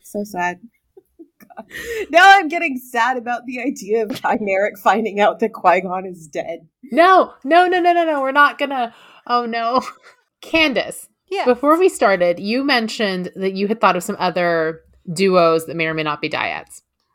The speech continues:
Speaker 3: Oh, yes.
Speaker 2: So what,
Speaker 1: Mm-hmm.
Speaker 2: let's, let's get into that. So what are you
Speaker 3: Yes.
Speaker 2: thinking?
Speaker 3: Okay. So I've heard this stuff about, like, how maybe Anakin and Padme were dyads, and maybe that's how Padme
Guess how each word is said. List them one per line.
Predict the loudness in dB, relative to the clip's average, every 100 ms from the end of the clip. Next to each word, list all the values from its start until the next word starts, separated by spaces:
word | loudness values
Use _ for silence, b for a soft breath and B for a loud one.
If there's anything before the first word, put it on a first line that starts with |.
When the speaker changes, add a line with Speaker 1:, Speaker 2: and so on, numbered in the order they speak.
| _
Speaker 3:
Oh, | 0
yes. | 0 -2 -8 -10 -20 _
Speaker 2:
So | -8 -6
what, | -4 0 0
Speaker 1:
Mm-hmm. | 0
Speaker 2:
let's, | 2 0 0
let's | 0 0 2
get | 0
into | 0 -2
that. | 2 2 2 -6
So | -6 -4 -2 -6 -8
what | -12 -4 -2
are |
you | -2
Speaker 3:
Yes. | -4
Speaker 2:
thinking? | -4 -6 -12 _ b b b _
Speaker 3:
Okay. | -2 0 -2 -8 _ _ _
So | -6 -2 -2 -4 0
I've | 0 2
heard | -2 -4
this | -6 -4
stuff | -4 -4
about, | -4 -6
like, | -4 -8
how | -4 -2 -2 -4 -10 _ -8
maybe | -6 -4 -6 -2
Anakin | -2 -2 -2 -2
and | -4
Padme | 0 0 2 -2 0
were | -2
dyads, | 0 0 0 -2 -6 -12 -8
and | -6 -4 -2
maybe | -2 0 -2 -2 -2 -2 -4 -8 b b b _
that's | -4 0 0 -2
how | -4 -2 0 -2
Padme | -4 -4 -2 -4 -6 -6